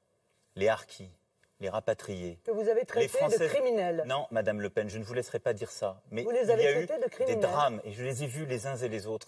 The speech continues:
Speaker 1: et qui ont fait cette guerre d'Algérie qui aujourd'hui divise notre pays. Moi, je veux passer à une autre étape, justement. Je ne veux pas rester dans cette guerre des mémoires, et il faut regarder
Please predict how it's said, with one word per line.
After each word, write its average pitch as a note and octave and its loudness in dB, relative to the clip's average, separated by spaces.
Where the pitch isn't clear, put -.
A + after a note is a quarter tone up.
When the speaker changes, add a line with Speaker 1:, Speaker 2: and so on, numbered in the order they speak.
Speaker 1:
et C3 -8
qui - -10
ont C3+ -2
fait F#3+ -2
cette C3+ -4
guerre C3+ 2
d'Algérie C3+ 0
qui C#3+ -4
aujourd'hui C#3 -4
divise D3 -4
notre B2+ -4
pays. A2 -2
Moi, D3+ 0
je C#3+ -2
veux C#3+ -2
passer D#3+ 2
à A2 4
une A2 2
autre - -2
étape, F#2+ 0
justement. F#2+ -6
Je - -6
ne - -2
veux C3+ 0
pas F#3+ 6
rester E3+ 0
dans D3 4
cette A#2+ 0
guerre E3+ 6
des C#3 2
mémoires, C3+ 2
et B2+ -2
il C#3 -6
faut - 0
regarder B2 0